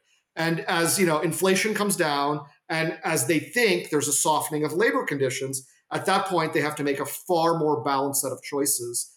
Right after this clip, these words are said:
than just looking specifically at two. But for communications purposes, you know, they believe their credibility comes from saying two percent and really adhering to that in the near term,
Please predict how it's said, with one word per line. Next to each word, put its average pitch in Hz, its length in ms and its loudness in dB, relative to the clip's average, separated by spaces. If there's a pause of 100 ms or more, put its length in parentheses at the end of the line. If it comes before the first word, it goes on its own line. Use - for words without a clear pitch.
(120)
than 147 180 0
just 147 280 -2
looking 139 480 -2 (140)
specifically 143 680 0
at 127 100 -2
two. 135 300 0 (360)
But 208 160 0
for 220 120 2
communications 247 720 2
purposes, 131 680 -2 (340)
you 165 100 0
know, 160 100 2
they 175 220 2
believe 208 280 4
their 208 120 4
credibility 202 640 2
comes 208 360 0
from 147 160 -2
saying 160 340 0
two 170 140 -4
percent 175 460 -2 (380)
and 151 220 2
really 220 340 8
adhering 196 420 4
to 151 100 -2
that 131 300 0
in 147 80 0
the 143 80 2
near 143 220 2
term, 123 360 -6